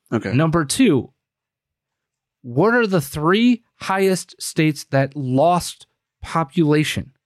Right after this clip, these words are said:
Speaker 2: Those states,
Speaker 1: Mm,
Speaker 2: New
Speaker 1: New
Speaker 2: York,
Speaker 1: York, Illinois, California.
Speaker 2: Illinois, and California. Now, it is California, New York, Illinois in terms of the, the raw number, but it is Illinois, California,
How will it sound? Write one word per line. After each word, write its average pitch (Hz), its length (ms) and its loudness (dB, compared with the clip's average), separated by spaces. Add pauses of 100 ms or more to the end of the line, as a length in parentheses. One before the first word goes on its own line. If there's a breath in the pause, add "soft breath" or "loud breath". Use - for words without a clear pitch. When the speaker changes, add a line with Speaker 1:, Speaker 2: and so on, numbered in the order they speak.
(680)
Speaker 2:
Those 135 280 0
states, 113 560 0
Speaker 1:
Mm, 110 400 -4
Speaker 2:
New 113 200 -2
Speaker 1:
New 110 40 4
Speaker 2:
York, 123 460 0
Speaker 1:
York, - 20 -14
Illinois, 120 440 -4
California. - 0 -
Speaker 2:
Illinois, 160 640 0 (340)
and 135 100 -6
California. 127 720 0 (340)
Now, 135 300 -4 (540)
it 135 120 0
is 127 160 0
California, 143 800 0 (200)
New 120 120 -2
York, 120 460 2
Illinois 131 600 2
in 131 240 -4
terms 127 280 -2
of 113 120 -6
the, 110 280 -4
the 113 200 -4
raw 127 300 0
number, 107 420 -2 (260)
but 127 100 -2
it 135 160 0
is 123 300 0
Illinois, 147 680 0 (160)
California, 143 800 -2